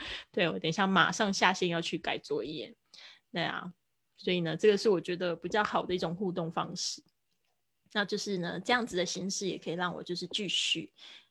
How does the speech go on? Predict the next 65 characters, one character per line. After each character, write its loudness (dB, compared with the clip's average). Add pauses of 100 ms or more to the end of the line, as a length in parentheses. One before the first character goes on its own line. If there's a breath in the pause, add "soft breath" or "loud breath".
在 0
这 -4
个 -2
世 -4
界 4
各 2
地 0
呢， -8
用 2
我 0
的 -4
这 -4
个 0
大 4
胆 -4
的 -4
冒 2
险 -2
呢， -10
去 -2
跟， -4 (260)
就 -4
跟 -2
大 0
家 2
服 -8
务， 0
因 0
为 0
这 0
样 2
就 -4
不 -8
会 8
捆 0
绑 4
住 2
我， -2
就 -6
不 -4
用 2
一， -6
一 -4
个 2
固 2
定 0
的 -2
时 -2
间 -2
要 2
去 4
哪 -2
里 -4
上 0
班， -2
而 -6
是 -4
就 2
是 6
这 6
时 0
间 0
呢， 0
就 4
是 6